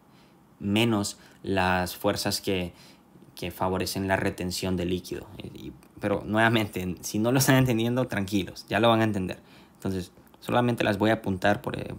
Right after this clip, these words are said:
por el momento, menos la retención de líquidos. Y algo muy importante que tienen que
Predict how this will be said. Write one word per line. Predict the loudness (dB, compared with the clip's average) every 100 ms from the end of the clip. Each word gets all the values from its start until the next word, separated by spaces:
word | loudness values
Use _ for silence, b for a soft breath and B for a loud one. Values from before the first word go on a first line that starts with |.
| -10
por | -6
el | -4
momento, | 0 0 0 -2 -6 B B B B -6
menos | 0 2 2 -2 -4
la | 0 0 -2 -10 -20 _ _ _ -20 _ -20 _ _ _ -20 -20 -20 -14
retención | -6 -6 -4 -6 -4 -2 -2
de | -2
líquidos. | -6 -12 -18 -18 -20 -20 -20 -20 _ _ -20 _ -20 _ -20 -20 -20 _ _ _ -18 -18 -20 _ -20 -20 _ -20 -20 -20 -20 -20 -20 _ -20 -20 -20 -20 -20 -20 -20 -20 _ -20 _ B B B B 0
Y | 4
algo | 6 6 6
muy | 4
importante | 2 -2 -2 -2 -2
que | -4
tienen | -2 0 0
que | 0 -2 -2